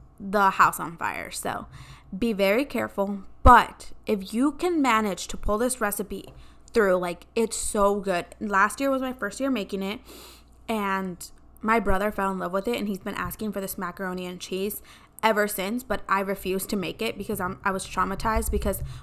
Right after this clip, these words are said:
one, the house was a mess because I was throwing plates and bowls and cheese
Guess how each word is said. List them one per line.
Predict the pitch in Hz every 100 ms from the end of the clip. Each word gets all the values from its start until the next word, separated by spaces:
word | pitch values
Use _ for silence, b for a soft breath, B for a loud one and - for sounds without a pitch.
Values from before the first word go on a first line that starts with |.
| B
one, | 202 196 220 240 B B
the | 214
house | 208 196 196
was | 226
a | 247
mess | 220 190 165 196 - - - - - - -
because | 202 220 185
I | 185
was | 196 -
throwing | - 196 208 254 254 -
plates | - 226 214 -
and | 196 190 B 262 B
bowls | 196 190 190 196 190
and | 190 185 180
cheese | - 233 208 214 -